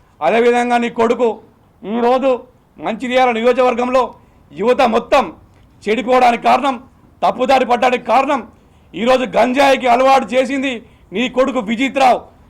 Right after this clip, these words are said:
గంజాయికి సూత్రధారి, గంజాయికి ఇక్కడ పితామహుడు అని చెప్పాలి మంచిర్యాల నియోజకవర్గానికి. ఈరోజు చదువుకున్న యువకుల్ని, పని పాట చేసుకున్న యువకులను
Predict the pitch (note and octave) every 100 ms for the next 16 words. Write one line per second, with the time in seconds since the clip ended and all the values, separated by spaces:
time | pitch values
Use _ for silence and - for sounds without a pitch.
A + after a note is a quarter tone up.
0 | - F3 A#3+ B3 C4+ C4+ B3+ A3+ B3+ C#4
1 | C4 C4+ D4 D4 A3 - - - - A#3
2 | C4 D#4+ C#4+ B3 C#4 C#4 C#4 C4 A3+ B3
3 | D#4 D#4 C#4+ C#4 C4 C4 B3+ B3 A#3+ A#3+
4 | A#3+ A#3 A3 G#3+ G3+ A3 G#3+ G3 - _
5 | _ - G3+ C4+ C#4 C#4 B3+ B3+ B3 C4
6 | B3 C4 C4+ C#4+ D4 B3 - _ - B3
7 | D4 C#4 C4+ C4+ A3 C4 A#3+ C4 C4 D4+
8 | D4+